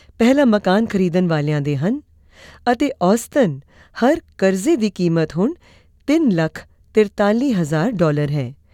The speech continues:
ਥ੍ਰੀ ਹੰਡਰਡ ਐਂਡ ਫੋਰਟੀ ਥ੍ਰੀ ਥਾਊਜ਼ੈਂਡ ਡਾਲਰਜ਼। ਡਿਕਸਨ ਐਡਵਾਈਜ਼ਰੀ ਨਾਮਕ ਸੰਸਥਾ ਦੀ ਪ੍ਰਮੁੱਖ ਸਲਾਹਕਾਰ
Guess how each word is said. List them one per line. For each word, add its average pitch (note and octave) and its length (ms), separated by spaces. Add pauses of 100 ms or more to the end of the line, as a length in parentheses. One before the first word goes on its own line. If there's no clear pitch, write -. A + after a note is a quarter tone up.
(280)
ਥ੍ਰੀ B3+ 260
ਹੰਡਰਡ D#3 540
ਐਂਡ A#3+ 140
ਫੋਰਟੀ E3+ 320
ਥ੍ਰੀ E3 220
ਥਾਊਜ਼ੈਂਡ D3 380
ਡਾਲਰਜ਼। B2+ 380 (880)
ਡਿਕਸਨ C#4 460 (100)
ਐਡਵਾਈਜ਼ਰੀ A3 500
ਨਾਮਕ E3+ 380
ਸੰਸਥਾ E3+ 460
ਦੀ E3+ 160
ਪ੍ਰਮੁੱਖ E3 400
ਸਲਾਹਕਾਰ D3+ 720